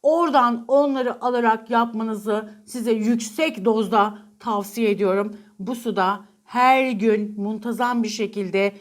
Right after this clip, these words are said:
Jüpiter Boğa'dayken, e, yorumlara katılan herkese isimlerini görüp onlar adına yapacağım, söz veriyorum. Ve şimdi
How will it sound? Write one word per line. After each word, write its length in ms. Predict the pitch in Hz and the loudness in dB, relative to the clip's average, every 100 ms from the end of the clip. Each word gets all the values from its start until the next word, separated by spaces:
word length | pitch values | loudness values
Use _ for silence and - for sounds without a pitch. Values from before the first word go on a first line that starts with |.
| - - | -20 -14
Jüpiter 680 | 156 220 233 381 277 247 220 | -4 -2 2 4 4 4 2
Boğa'dayken, 920 | 226 208 202 190 190 214 196 226 - _ _ | 2 2 2 2 2 2 2 0 -8 _ _
e, 120 | - 190 | -4 -2
yorumlara 640 | 185 196 226 226 202 196 | -2 0 0 0 0 -2
katılan 420 | 254 - 190 165 | -6 -6 -4 -4
herkese 1080 | 175 254 220 196 202 175 196 202 214 220 - - _ | -2 2 2 2 -2 -2 0 0 0 -4 -10 -20 _
isimlerini 580 | 277 233 202 175 170 170 | -12 -8 -6 -4 -4 -4
görüp 500 | 214 196 202 214 - | 0 2 2 0 -6
onlar 380 | - 175 170 156 | -8 -6 -4 -6
adına 280 | 151 170 170 | -8 -8 -6
yapacağım, 760 | 170 151 175 180 160 180 196 - | -6 -8 -8 -6 -4 -4 -8 -10
söz 220 | 165 143 | -10 -10
veriyorum. 420 | 147 139 135 135 135 _ _ _ | -10 -10 -10 -14 -18 _ _ _
Ve 120 | 190 160 | -8 -8
şimdi 540 | - 196 143 135 - | -6 -6 -6 -10 -12